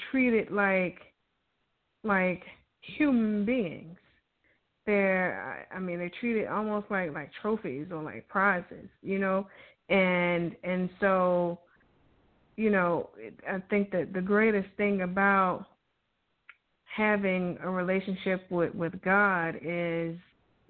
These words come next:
part of that humility that comes where you can see people for who they are. And, you know, like, they don't have to put on a facade or put on a show. They can be,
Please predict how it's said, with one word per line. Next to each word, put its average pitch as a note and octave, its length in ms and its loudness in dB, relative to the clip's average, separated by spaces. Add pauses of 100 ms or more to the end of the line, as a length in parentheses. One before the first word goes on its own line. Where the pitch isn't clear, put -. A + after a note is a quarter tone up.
(300)
part F#3 280 0
of F3 80 -2
that F3 340 0 (140)
humility A#3 760 0
that G#3 160 -2
comes B3+ 520 -2
where F#3 220 -4
you F#3 180 -2
can F3 180 -6 (100)
see G#3+ 140 0
people G#3 380 -2
for - 100 -10
who G#3 220 2
they F#3+ 160 2
are. G3+ 300 2 (580)
And, E3 580 2
you F#3+ 120 0
know, D#3 400 0
like, E3 220 -2
they F3 120 2
don't E3+ 160 0
have F#3+ 180 0
to D#3+ 80 -8
put - 180 0
on F3 200 4
a E3+ 60 0
facade D#3+ 500 -2
or D#3 40 -4
put E3+ 200 0
on E3 160 2
a D3+ 40 -10 (140)
show. D#3 240 0
They E3 160 0
can D#3+ 260 -4
be, E3+ 400 2